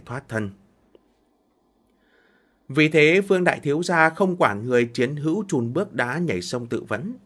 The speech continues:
Hắn một mực ương ngạnh cùng đám dân chúng triển khai một hồi truy kích ở trong các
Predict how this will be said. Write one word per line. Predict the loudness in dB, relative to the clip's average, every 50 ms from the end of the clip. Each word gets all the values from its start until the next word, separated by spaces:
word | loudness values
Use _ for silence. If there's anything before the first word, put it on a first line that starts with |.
| _ _ _ _ _ _ _ _ _
Hắn | 4 4 4 4 4 0
một | 0 0 0 0 0
mực | -6 -6 0
ương | 0 0 0 0 -2
ngạnh | -6 -6 -6 -4 -2
cùng | -2 -2 -2 0 2
đám | 2 2 2 0
dân | 0 0 -2 0 0
chúng | -2 -2 -2 -2
triển | -2 -2 -2 -4
khai | -6 -8 -8 -6 -6
một | -4 -6 -6 -2
hồi | 0 -2 -2 -2 -4
truy | -6 -4 -4 -4 -4 -4
kích | -6 -8 -6 -4
ở | -6 -6 -6 -4
trong | -8 -8 -8 -8
các | -4 -4 -6 -6